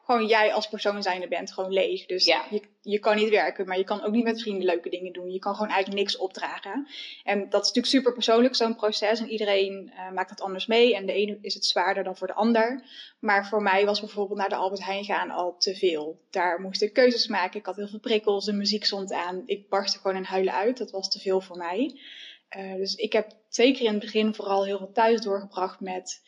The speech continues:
Speaker 1: niks doen. En dat zeg ik nu heel makkelijk, maar dat vond ik heel erg moeilijk. Dus toch bleef ik dingen thuis doen, als in de kamers verbouwen, de,
Speaker 2: <laughs>
Speaker 1: het dakterras veranderen, mijn vriendje aansturen, "Oh, je moet nu dit doen."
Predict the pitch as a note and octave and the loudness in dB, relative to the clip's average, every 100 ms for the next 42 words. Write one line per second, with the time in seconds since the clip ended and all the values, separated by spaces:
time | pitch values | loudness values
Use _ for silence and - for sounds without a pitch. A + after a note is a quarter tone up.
0 | - _ _ _ _ - F#3+ F#3+ G3 - | -20 _ _ _ _ -6 0 0 0 -4
1 | F3 F#3+ A#3 B3 G3 F3+ F3+ - F3+ - | -4 -2 -4 -4 -6 -6 -8 -6 -6 -6
2 | _ - F#3+ G3+ G3 F#3+ F#3+ F#3+ F#3+ F#3 | _ -6 -4 -6 -4 -2 0 0 -2 -4
3 | F3+ F3+ - G3+ G3 F#3+ A#3+ A#3+ B3+ A#3+ | -4 -6 -6 -6 -6 -6 0 6 6 6
4 | F#3+ - G3+ G#3+ A#3+ A3 G3+ - A#3 A#3 | 2 -4 -2 2 2 2 -4 0 0 2
5 | F#3+ F#3+ F#3+ F#3+ G3 F#3+ - F3 E3+ F#3 | 2 2 2 -2 -4 -4 -2 -2 -2 -4
6 | - _ A#3+ A#3+ A#3+ - F#3 F#3 F#3 F3+ | -10 _ 4 6 4 2 -4 -4 -8 -8
7 | F#3 F#3+ F#3+ F#3+ - F3+ E3 E3+ F3 E3+ | -4 -2 -2 -6 -12 -8 -6 -4 -4 -6
8 | E3+ F3 F3 F3 - G3 A3 G3+ A#3 - | -10 -8 -6 -6 -10 -12 -10 -8 -8 -8
9 | G#3 A3+ A3+ - A3+ A#3+ - G3 G3+ G3+ | 2 2 2 0 2 2 2 0 0 0
10 | F#3+ F3+ F#3 F#3 F#3+ F#3 F#3+ F#3+ A#3 A#3+ | 0 2 2 0 -4 -4 -4 0 6 6
11 | A#3+ A3 G3+ G3 - G3 G3+ - - A#3 | 6 4 4 2 2 0 2 2 2 2
12 | G#3 G3+ G#3 A3 G#3 G#3 G#3+ G#3 G3+ G#3 | 2 2 2 2 2 0 0 4 4 6
13 | G#3 G#3 A3+ B3 | 4 2 0 -4